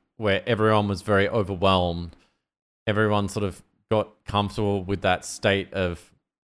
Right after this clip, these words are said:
you know, just constant advancements. And then it's like, "Okay, now let's go build and see what we can do with this thing." And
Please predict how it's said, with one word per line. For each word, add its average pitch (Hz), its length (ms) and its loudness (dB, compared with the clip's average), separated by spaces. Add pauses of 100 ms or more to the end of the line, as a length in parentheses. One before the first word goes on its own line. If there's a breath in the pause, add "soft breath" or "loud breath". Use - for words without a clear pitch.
(380)
you 113 60 -4
know, 104 100 0
just 101 240 -6
constant 104 480 -4
advancements. 95 540 -4
And 98 80 -4
then 95 200 -4
it's 95 140 -10
like, 95 160 -2
"Okay, 95 260 -2
now 95 280 -2
let's 92 160 -4
go 101 140 -2
build 85 460 -2
and 85 140 -8
see 87 220 -6
what 85 200 -6
we 87 120 -6
can 87 160 -8
do 90 140 -4
with 90 100 -4
this 92 180 -8
thing." 87 260 -4
And 85 140 -4